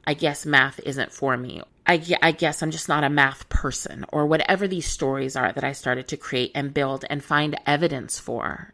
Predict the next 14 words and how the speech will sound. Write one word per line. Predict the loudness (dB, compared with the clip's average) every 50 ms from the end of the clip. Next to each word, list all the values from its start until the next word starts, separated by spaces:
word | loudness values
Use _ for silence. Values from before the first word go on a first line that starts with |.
| _ _ -4
around | -4 -2 -2 -2 -2 -2 -2 -2 -4 -6
me | -8 -10 -10 -10 -14 -16 -18 -20 -20 -20 _ _
that | 0 0 2 0
was | -2 -4 -4
informing | -6 -8 -8 -10 -8 -4 -2 0 0 0 -2 -4 -6 -6 -4
that | -2 -2 -2 -2
this | -4 -6 -4 -6 -6
wasn't | -6 -6 -6 -8 -8
for | -6 -6 -4 -4 -4
me. | -6 -6
And | -6 -2 -2
I, | -2 -2 -4 -6 -12 -20 -20 -20 -20 -20 -20 -20 _ _ 6
I | 6 6
had | 6 4 0 -2